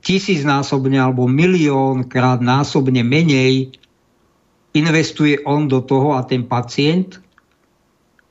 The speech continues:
a ten výsledok môže byť porovnateľný, hej? Lebo,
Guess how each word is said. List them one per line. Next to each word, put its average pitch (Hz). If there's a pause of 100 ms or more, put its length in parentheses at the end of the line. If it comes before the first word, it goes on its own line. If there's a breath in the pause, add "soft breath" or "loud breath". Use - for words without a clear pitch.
(160)
a 123
ten 151
výsledok 151
môže 139
byť 127
porovnateľný, 101
hej? 120 (760)
Lebo, 147